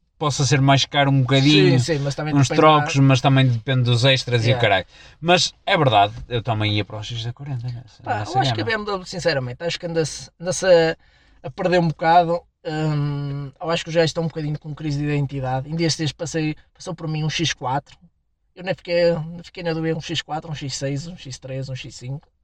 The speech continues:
Speaker 1: Ya, ya, ya.
Speaker 2: Eu acho que, não sei, eu acho que estão a ficar com uma ga-, com uma gama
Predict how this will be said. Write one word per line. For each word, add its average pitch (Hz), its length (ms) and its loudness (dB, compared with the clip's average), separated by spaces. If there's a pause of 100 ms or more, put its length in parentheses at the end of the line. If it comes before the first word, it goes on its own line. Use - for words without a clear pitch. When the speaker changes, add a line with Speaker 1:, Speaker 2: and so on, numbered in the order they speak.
(240)
Speaker 1:
Ya, 220 280 4 (100)
ya, 233 220 0 (180)
ya. - 200 2 (440)
Speaker 2:
Eu 233 120 -6
acho - 180 -4
que, - 80 -20 (380)
não 202 100 -10
sei, - 140 4
eu - 120 6
acho 240 160 2
que - 60 -14
estão 240 100 -2
a 226 60 0
ficar 202 220 0
com 202 80 -2
uma 214 140 4
ga-, 175 360 4
com - 100 -18
uma 202 140 4
gama 147 480 2